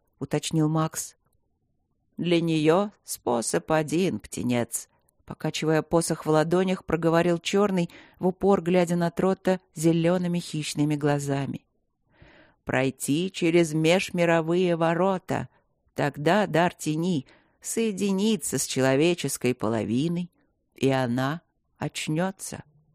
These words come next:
«Всё-таки через портал», тяжело пробормотал Трот,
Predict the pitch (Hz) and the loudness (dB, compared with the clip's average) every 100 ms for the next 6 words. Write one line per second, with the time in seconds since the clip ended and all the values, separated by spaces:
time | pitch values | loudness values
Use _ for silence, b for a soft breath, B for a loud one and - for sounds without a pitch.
0 | _ _ _ _ _ _ _ _ _ _ | _ _ _ _ _ _ _ _ _ _
1 | _ _ _ - - - 139 - - 131 | _ _ _ -18 -12 -8 -6 -8 -10 -8
2 | - 139 135 - 123 - - 147 127 - | -2 -2 -2 -6 -8 -6 -2 0 -2 -8
3 | _ _ _ - 156 156 160 175 165 165 | _ _ _ -6 -4 0 0 0 0 0
4 | 165 170 - 165 160 156 151 151 | 2 0 0 0 0 2 0 0